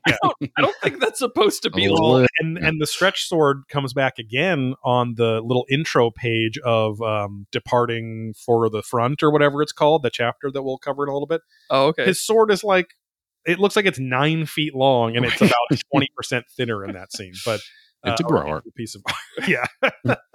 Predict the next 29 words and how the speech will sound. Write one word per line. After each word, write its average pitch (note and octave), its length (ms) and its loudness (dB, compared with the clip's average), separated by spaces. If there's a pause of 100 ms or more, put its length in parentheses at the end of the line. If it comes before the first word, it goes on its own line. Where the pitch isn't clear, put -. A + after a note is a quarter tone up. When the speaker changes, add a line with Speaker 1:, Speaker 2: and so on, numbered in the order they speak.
(800)
Speaker 3:
Uh, A2+ 240 -4
it B3 60 -6
was A3+ 160 0
a A#2 60 2
warm G2 340 -6
day. F2 80 -16 (240)
It's - 140 -20
lengthened G#2+ 340 -8 (160)
out. - 160 -20
But, C3+ 220 -6
um, A2 400 -4 (240)
Speaker 1:
<laughs> - 260 -20
Speaker 3:
but F3 80 0
yeah, A#2+ 140 0
so D#3 160 0
he's, D3 260 -2
he's, C#3 400 -4 (240)
he D3 80 0
Speaker 1:
Okay, C#3 40 0
Speaker 3:
runs D#3+ 260 0
Speaker 1:
right. - 0 -
Speaker 3:
into E3 100 -2
the, D3+ 80 0
he C#3 160 -4
escapes E3 380 0
into C#3+ 100 -4
the B2 80 -6
sewers, G2+ 600 -10 (120)
and, G#2+ 460 -8